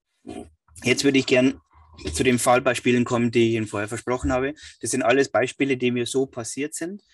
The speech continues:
Äh, und ich möchte das gern aufteilen in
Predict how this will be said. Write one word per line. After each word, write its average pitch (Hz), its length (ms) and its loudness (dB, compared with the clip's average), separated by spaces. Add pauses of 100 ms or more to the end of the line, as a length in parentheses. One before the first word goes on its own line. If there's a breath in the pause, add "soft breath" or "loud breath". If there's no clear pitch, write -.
(360 soft breath)
Äh, 123 180 2
und 123 160 -4
ich 123 80 0
möchte 127 260 -2
das 131 200 0
gern 117 240 -2
aufteilen 123 680 -6
in 113 320 -10